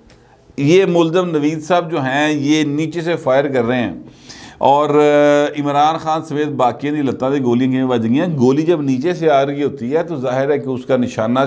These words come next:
सीने की तरफ होता है, छाती की तरफ होता है, ताडे चेहरे की तरफ होता है, क्योंकि वो तो आपको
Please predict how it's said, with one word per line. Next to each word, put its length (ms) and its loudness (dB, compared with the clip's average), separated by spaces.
सीने 580 0
की 120 -4
तरफ 240 0
होता 300 0
है, 140 -2
छाती 340 -6
की 100 -4
तरफ 220 2
होता 300 2
है, 120 0
ताडे 220 2
चेहरे 360 0
की 120 -6
तरफ 260 -4
होता 260 -6
है, 120 -8
क्योंकि 200 -4
वो 200 2
तो 80 2
आपको 220 0